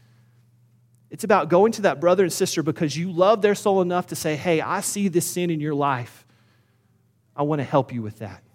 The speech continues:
I want to help you fix that." And it's not about me going and saying, "This is a sin." It's about me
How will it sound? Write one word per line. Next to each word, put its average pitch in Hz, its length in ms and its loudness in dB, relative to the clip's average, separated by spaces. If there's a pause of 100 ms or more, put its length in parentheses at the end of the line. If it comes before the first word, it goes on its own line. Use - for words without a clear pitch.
(960)
I 131 60 -6
want 156 140 -2
to 143 60 -4
help 143 220 2
you 135 60 -8
fix - 340 -6
that." 104 260 -12 (1300)
And 165 140 0
it's 165 160 -4
not 220 180 8
about 202 240 6
me 220 180 2
going 208 380 6
and 185 100 0
saying, 196 380 2 (220)
"This 220 320 4
is 180 120 0
a 185 60 0
sin." 233 320 4
It's 208 160 0
about 190 260 4
me 240 360 4